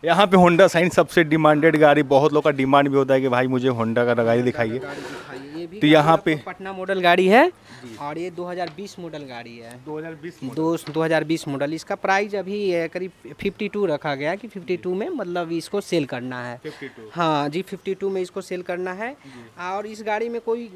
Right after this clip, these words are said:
Speaker 2: मतलब अभी दो दिन पहले इसको सर्विसिंग कराएं गाड़ी को, इसमें
Speaker 1: जी।
Speaker 2: गाड़ी ले जाना है और सिर्फ चढ़ना है, इसमें कोई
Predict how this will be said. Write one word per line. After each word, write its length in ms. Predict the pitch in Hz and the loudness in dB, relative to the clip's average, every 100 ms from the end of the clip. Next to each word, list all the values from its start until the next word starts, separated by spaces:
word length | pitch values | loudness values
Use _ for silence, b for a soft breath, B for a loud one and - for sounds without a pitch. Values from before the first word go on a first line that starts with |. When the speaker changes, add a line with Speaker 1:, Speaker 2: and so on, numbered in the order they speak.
| 196 | -14
Speaker 2:
मतलब 260 | 226 240 | -10 -10
अभी 340 | 208 240 254 196 | -10 -12 -10 -10
दो 240 | 170 220 | -10 -12
दिन 140 | 233 | -12
पहले 260 | 226 220 226 | -8 -6 -6
इसको 180 | 233 233 | -8 -10
सर्विसिंग 480 | - 202 202 233 214 | -8 -8 -8 -10 -8
कराएं 340 | 190 180 180 | -6 -6 -4
गाड़ी 200 | 175 185 | -4 -6
को, 200 | 240 262 | -8 -10
इसमें 280 | 214 139 226 | -10 -8 -4
Speaker 1:
जी। 40 | |
Speaker 2:
गाड़ी 180 | 208 214 | -2 0
ले 180 | 214 226 | 0 0
जाना 220 | 220 220 | 0 -2
है 160 | 226 208 | -2 -4
और 80 | |
सिर्फ 320 | 208 240 - - | -4 -8 -8 0
चढ़ना 320 | 170 170 170 | 0 2 -2
है, 200 | 127 127 | -4 -8
इसमें 220 | - 180 | -8 -8
कोई 420 | - 180 220 220 | -4 2 2 0